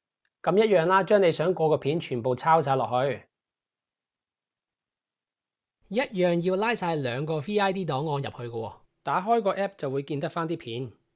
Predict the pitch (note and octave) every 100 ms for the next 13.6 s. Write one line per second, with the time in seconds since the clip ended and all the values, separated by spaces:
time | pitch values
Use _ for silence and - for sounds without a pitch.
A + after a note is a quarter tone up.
0 | _ B3+ A#3 C4 G#3+ F#3 A3+ A3 G3 D3+
1 | E3+ F#3 E3 - E3 D3+ - G#3 E3+ C3
2 | B2 D3 D3+ C3 B2+ - - E3+ E3+ E3+
3 | E3+ C#3 G#2+ A2+ E3 C3+ C3 C#3 C#3+ D#3+
4 | C#3+ G#2+ - - C3 G3+ F#3+ G#3 F3+ -
5 | C#3 C#3+ F3 G3 F#3+ G#3 F3 A2 A#2 -
6 | A#2+ A#2 A#2+ A2+ E3+ - B2+ C3 A#2 C#3+
7 | D3+ - _ _ F3+ F3 A3+ E3+ C3 D3
8 | D#3+ F3 E3+ F3+ F#3 D#3 C#3 A2 A#2 A#2+
9 | B2 C#3 C#3 C3+ A#2 - C#3+ A#2+ G2+ -
10 | B2+ D3+ F3 D3 C3+ C3 D3+ A#2 - A#2+
11 | D3+ D3 D3+ _ _ - C3+ C3 D#3 B3
12 | F3+ G3 F3 D#3 - D3 C#3 C3+ A2+ A2+
13 | A#2+ A2+ A2 A2 F#3